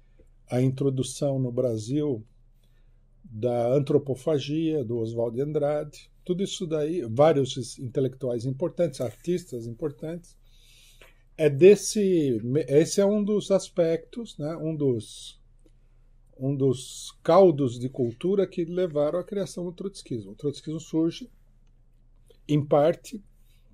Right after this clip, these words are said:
como expressão de um grande movimento de vanguarda, um movimento altamente desenvolvido, intelectualmente muito importante, muito poderoso, que vai marcar a história do Brasil daí pra frente, né?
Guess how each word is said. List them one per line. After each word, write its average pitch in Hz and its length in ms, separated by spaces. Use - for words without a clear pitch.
como 170 240
expressão 190 640
de 214 100
um 202 200
grande 202 300
movimento 170 800
de 151 120
vanguarda, 135 640
um 131 140
movimento 131 680
altamente 170 640
desenvolvido, 139 1000
intelectualmente 143 920
muito 139 760
importante, 139 640
muito 151 240
poderoso, 151 460
que 180 80
vai 156 140
marcar 143 420
a 143 40
história 127 340
do 127 100
Brasil 123 360
daí 120 180
pra 123 180
frente, 180 500
né? 165 200